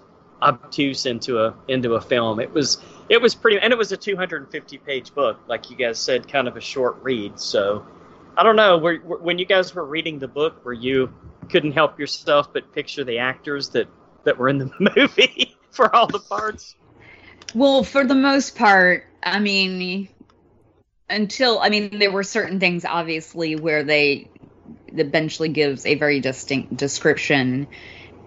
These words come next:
Speaker 2: and it's so different, and then you're like, "Yeah,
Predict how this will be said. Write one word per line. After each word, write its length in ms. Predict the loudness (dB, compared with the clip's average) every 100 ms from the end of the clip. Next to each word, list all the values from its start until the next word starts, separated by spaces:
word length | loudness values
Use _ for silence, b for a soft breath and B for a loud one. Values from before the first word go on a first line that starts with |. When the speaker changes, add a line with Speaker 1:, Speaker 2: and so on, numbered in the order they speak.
| -2
Speaker 2:
and 160 | 2 4
it's 220 | 2 0
so 420 | -8 0 4 6 6
different, 440 | 2 2 0 0
and 100 | 0
then 120 | 0
you're 140 | 0 2
like, 320 | 2 2 -2
"Yeah, 680 | -12 0 4 4 6 4 2